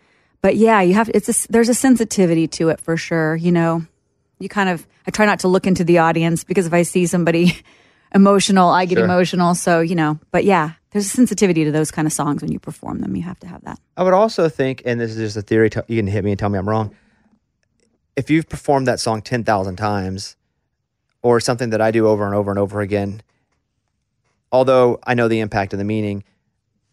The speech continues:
Speaker 2: if you do it a whole lot, it just starts to be a part of a process. And that you'd have to re-, 'cause there are times, there have been s-, like, news stories, but you have to recheck yourself and go, "Okay, this is the one time somebody's gonna see me do this. I can't,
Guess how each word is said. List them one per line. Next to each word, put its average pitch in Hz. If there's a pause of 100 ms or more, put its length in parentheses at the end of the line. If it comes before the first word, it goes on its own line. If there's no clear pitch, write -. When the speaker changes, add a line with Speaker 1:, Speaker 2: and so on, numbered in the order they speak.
(500)
Speaker 2:
if -
you 127
do 143
it 139
a -
whole 113
lot, 113 (460)
it 135
just 131
starts 120
to -
be 110
a 107
part 104
of 92
a 92
process. - (960)
And 139
that 131
you'd 135
have 151
to 120
re-, 123
'cause 123
there 147
are 156
times, 131 (480)
there 117
have 107
been 117
s-, - (680)
like, -
news 135
stories, 80 (320)
but 139
you -
have 151
to 143
recheck 151
yourself 143
and 135
go, 123 (380)
"Okay, 165 (280)
this 240
is 294
the 147
one 202
time 165
somebody's 123
gonna 120
see 127
me 143
do 135
this. 107
I 208
can't, 226